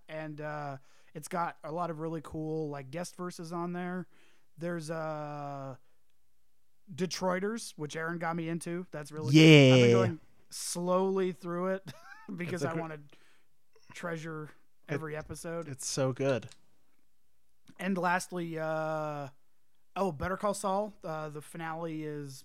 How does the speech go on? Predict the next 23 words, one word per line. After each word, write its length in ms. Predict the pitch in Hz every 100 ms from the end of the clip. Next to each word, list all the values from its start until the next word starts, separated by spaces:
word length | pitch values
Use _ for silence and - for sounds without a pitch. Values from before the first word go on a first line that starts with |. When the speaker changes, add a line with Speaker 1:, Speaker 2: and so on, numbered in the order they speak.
| -
Speaker 1:
I 80 | 185
think 180 | 240
it's 100 | 403
on 120 | 170 147
tonight, 360 | 131 127 233
actually. 500 | 113 120 - 113 95 - -
So, 340 | - 139 127 135
gonna 140 | - 165
watch 220 | 175 -
that. 280 | 170 170 170
And, 200 | 170 165
uh, 280 | 160 160 156 - - - - -
the 140 | 175
final 340 | - 196 196
season 300 | 185 208 185
of 80 | 185
Atlanta 400 | 170 156 170 165
starts 640 | 147 - - 170 165 160 -
at 160 | 147
some 360 | - - 165 170
point 340 | - 180 180 -
next 440 | 160 170 180 - - - - - - -
month. 500 | 180 190 226 240 -